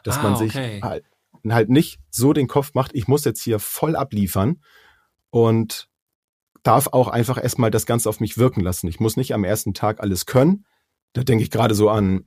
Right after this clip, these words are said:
Speaker 1: <clears throat> an Auszubildende, die dann auch denken,
Speaker 2: Mhm.
Speaker 1: so, ich bin jetzt fertig mit meiner Ausbildung, jetzt bin ich Geselle oder ausgebildet, in welchem Bereich jetzt auch immer, und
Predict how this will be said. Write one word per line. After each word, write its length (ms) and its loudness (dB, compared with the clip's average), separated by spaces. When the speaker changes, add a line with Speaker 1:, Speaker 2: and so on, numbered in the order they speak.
Speaker 1:
<clears throat> 200 2
an 140 -2
Auszubildende, 680 2
die 60 -2
dann 80 -2
auch 120 0
denken, 280 2
Speaker 2:
Mhm. 60 4
Speaker 1:
so, 180 4
ich 120 -4
bin 120 6
jetzt 160 2
fertig 460 2
mit 100 -6
meiner 200 0
Ausbildung, 520 0
jetzt 260 0
bin 180 2
ich 300 -6
Geselle 500 2
oder 220 -4
ausgebildet, 680 -6
in 200 -4
welchem 220 -2
Bereich 260 -4
jetzt 140 -10
auch 100 -12
immer, 220 -6
und 500 0